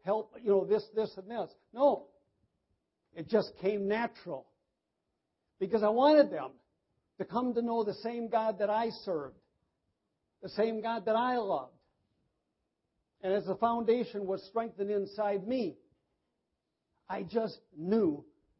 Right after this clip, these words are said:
what to do. I just knew what to do.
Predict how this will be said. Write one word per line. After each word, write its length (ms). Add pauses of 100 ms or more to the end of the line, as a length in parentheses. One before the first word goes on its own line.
(200)
what 160 (100)
to 80 (120)
do. 100 (1160)
I 80
just 360
knew 480 (260)
what 360
to 100
do. 240